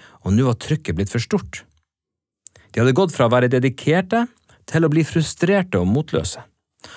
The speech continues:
Og når de først da sier ifra, så minner det mest om ketchup-effekten. Plutselig er alt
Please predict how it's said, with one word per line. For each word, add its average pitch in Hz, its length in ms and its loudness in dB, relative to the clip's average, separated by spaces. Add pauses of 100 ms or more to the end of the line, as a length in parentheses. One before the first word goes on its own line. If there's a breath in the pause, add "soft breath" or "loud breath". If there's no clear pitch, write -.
(100)
Og - 80 -8
når 98 80 2
de 107 80 2
først 190 320 0
da 131 160 2
sier 92 240 -2
ifra, 110 240 -2
så 95 160 -4
minner 98 320 -2
det 92 80 0
mest 117 240 -4
om 85 160 -8
ketchup-effekten. - 800 -10 (720)
Plutselig 185 320 0
er - 160 -6
alt - 160 -4